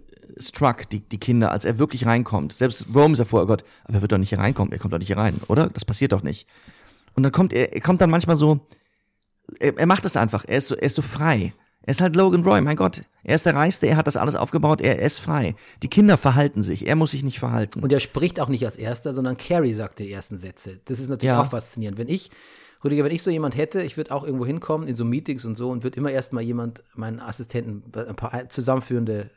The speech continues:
Speaker 2: zusammenfassende Einführungsworte sagen lassen.
Speaker 1: Tja.
Speaker 2: Oder Assistentin, aber
Speaker 1: Mhm.
Speaker 2: Assistent wäre für mich besser, glaub ich.
Speaker 1: Ja.
Speaker 2: Ähm, und man sieht aber auch in diesem ganzen Gespräch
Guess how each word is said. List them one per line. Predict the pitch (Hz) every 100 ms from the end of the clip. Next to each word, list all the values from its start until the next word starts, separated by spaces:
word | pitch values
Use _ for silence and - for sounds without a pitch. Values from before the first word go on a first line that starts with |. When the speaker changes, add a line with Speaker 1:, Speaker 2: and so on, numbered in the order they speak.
| _
Speaker 2:
zusammenfassende | - 120 127 120 120 113 110 107 110
Einführungsworte | 113 117 120 107 - 104 -
sagen | 95 92 92
lassen. | 98 - 113 _ _ _
Speaker 1:
Tja. | - 117 101 _ _ _ _ _ _ _ _
Speaker 2:
Oder | 117 101
Assistentin, | 98 104 - 98 - - - 147 156
aber | 127
Speaker 1:
Mhm. | 117
Speaker 2:
Assistent | 110 123 - 123 120 -
wäre | 123 101
für | 98
mich | 98 -
besser, | - 113
glaub | 110 -
ich. | _ _ -
Speaker 1:
Ja. | 117 104 - - - _
Speaker 2:
Ähm, | 143 143 143 143 135 _ _ _ _ _ _ _ _ _ _ _ _ _
und | 151 151 151 - _ _ _ _
man | 139 143
sieht | 117 120 120 175 -
aber | 135 135
auch | 120 165
in | -
diesem | 135 127 127
ganzen | 127 127 - - 127
Gespräch | 135 - 123 110 127 175 175 -